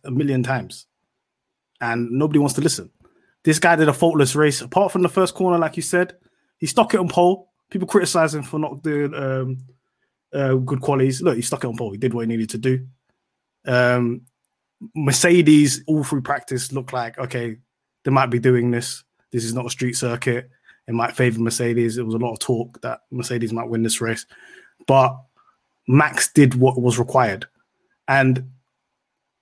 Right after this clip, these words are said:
to, like I said previously, to gain,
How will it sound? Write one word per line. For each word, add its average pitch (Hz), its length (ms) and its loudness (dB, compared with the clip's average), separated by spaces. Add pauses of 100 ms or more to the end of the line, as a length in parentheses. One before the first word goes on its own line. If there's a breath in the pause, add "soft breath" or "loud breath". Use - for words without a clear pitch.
(280)
to, 160 140 0 (200)
like 156 220 2
I 156 80 2
said 143 260 2
previously, 127 580 2 (640 soft breath)
to 131 120 -2
gain, 185 560 6